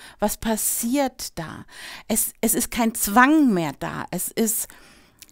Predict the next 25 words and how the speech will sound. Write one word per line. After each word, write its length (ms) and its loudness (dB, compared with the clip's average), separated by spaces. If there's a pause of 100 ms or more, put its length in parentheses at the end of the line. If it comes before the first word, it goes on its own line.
(440)
die 100 -2
Dinge 340 0
annehmen, 760 4
wie 240 -2
sie 200 -4
sind 420 -4
und 180 -8
das, 300 -4
das 200 -10
dürfen 340 -6
wir 140 -6
hier 400 -6 (260)
ganz, 520 -2 (140)
ganz 480 -10 (100)
deutlich 680 -10 (160)
spüren 720 -12 (340)
und 240 -10
fühlen. 600 -12 (460)
Und 120 -4
wenn 200 6
wir 140 4
weiterschauen, 720 0 (800)
sehen 540 2
wir 160 2
hier, 500 0